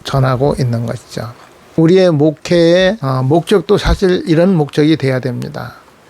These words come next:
세상에서 잘 살고 건강한 것이 목적이 아니라 예수님 앞에 갔을 때 잘했다, 칭찬받는.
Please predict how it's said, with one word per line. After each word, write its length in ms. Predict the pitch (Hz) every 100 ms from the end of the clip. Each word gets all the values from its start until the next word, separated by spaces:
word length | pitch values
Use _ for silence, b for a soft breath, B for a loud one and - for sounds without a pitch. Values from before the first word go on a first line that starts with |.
| -
세상에서 720 | - 185 185 196 170 139 160
잘 280 | 151 - 147
살고 440 | 143 143 139 139 143
건강한 540 | 139 143 143 139 135
것이 220 | 135 151
목적이 500 | 139 120 - 131 123
아니라 460 | 117 113 127 165 196 - -
예수님 460 | 160 160 - 180 170
앞에 380 | 151 - 151
갔을 440 | 143 139 - 147 139
때 380 | - 160 165 214
잘했다, 680 | - 131 151 - 135 107 -
칭찬받는. 840 | - 196 - 202 139 151 131 131